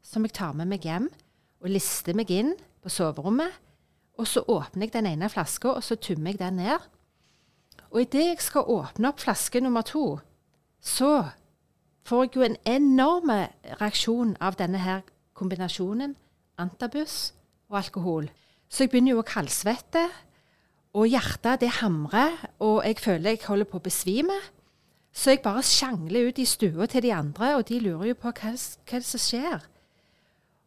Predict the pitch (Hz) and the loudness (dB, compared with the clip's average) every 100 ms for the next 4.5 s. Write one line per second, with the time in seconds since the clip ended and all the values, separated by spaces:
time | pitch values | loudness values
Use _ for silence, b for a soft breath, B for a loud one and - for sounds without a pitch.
0 | - 269 277 294 254 240 254 220 233 208 | -4 0 4 4 4 4 4 2 2 0
1 | 214 285 302 240 208 226 214 - 214 - | 0 0 0 0 -2 -6 -6 -4 -6 -4
2 | 220 - 220 196 147 185 247 214 214 214 | -6 -2 -2 -2 -2 -4 -4 -4 -4 -6
3 | 196 208 185 240 302 202 - 196 202 208 | -6 -4 -2 0 0 -2 -4 -6 -6 -6
4 | 156 - 151 147 | -8 -10 -10 -10